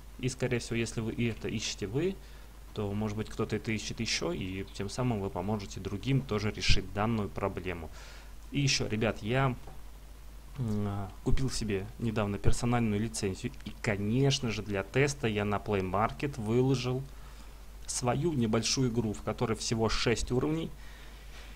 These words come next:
Ссылку под эту игру я выложу под видео. Ребят, э, пожалуйста, кому не трудно, зайдите по этой ссылке, скачайте её и потыкайте по рекламе.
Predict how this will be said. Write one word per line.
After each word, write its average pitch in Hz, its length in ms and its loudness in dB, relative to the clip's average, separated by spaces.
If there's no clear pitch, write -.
Ссылку 196 460 4
под 135 180 12
эту 127 220 4
игру 120 220 2
я 139 400 4
выложу 120 440 2
под 107 260 0
видео. 107 380 2
Ребят, 117 520 2
э, 101 400 -4
пожалуйста, 107 720 2
кому 135 260 2
не 135 120 4
трудно, 101 520 -2
зайдите 110 500 0
по - 100 -2
этой 101 220 0
ссылке, 135 540 -4
скачайте 139 720 4
её 110 240 0
и - 80 -10
потыкайте - 560 -4
по - 80 12
рекламе. 120 460 12